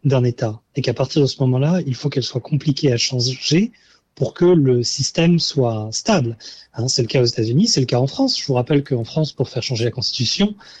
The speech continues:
il faut soit suivre l'article quatre-vingt-neuf, soit l'article onze de la Constitution si vous êtes le général de Gaulle, et dans les deux cas, de toute façon, avoir la, au moins trois cinquièmes du Congrès. Le Congrès, c'est à la fois l'Assemblée et le Sénat qui proposent un référendum et que le peuple approuve derrière.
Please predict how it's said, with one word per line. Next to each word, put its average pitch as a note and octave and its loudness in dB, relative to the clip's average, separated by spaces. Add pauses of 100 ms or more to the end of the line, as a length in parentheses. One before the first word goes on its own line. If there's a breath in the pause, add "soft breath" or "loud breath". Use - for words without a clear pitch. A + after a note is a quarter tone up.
(480 loud breath)
il - -8
faut C3 0
soit D3 0
suivre C3 2
l'article A2+ 0
quatre-vingt-neuf, B2 -2
soit - -4
l'article B2 -4
onze B2+ 0
de A2+ -2
la A2 -4
Constitution B2 -6
si A#2 -6
vous A2+ -6
êtes - -12
le - -20
général A2 -8
de A#2 0
Gaulle, D#3+ 2
et A#2+ 2 (420 loud breath)
dans C3 2
les A#2+ 2
deux A#2 -2
cas, D#3+ 0
de C3+ 0
toute - -6
façon, C#3 -2
avoir B2+ 0
la, A#2 -4 (380)
au D#3+ 4
moins D3 2
trois - -4
cinquièmes C3+ 0
du A#2+ -4 (160)
Congrès. C3+ 2
Le B2+ 0
Congrès, B2 0
c'est C3 -2
à A2 -2
la A2 -2
fois A#2+ 0 (420 loud breath)
l'Assemblée C3 2
et D3 0
le C#3 2
Sénat C3+ 2
qui - -8
proposent C#3+ 2
un B2 0
référendum C3 0
et D3 -2
que - 0
le D#3+ 2
peuple F3+ -2
approuve D#3+ 0
derrière. B2+ 0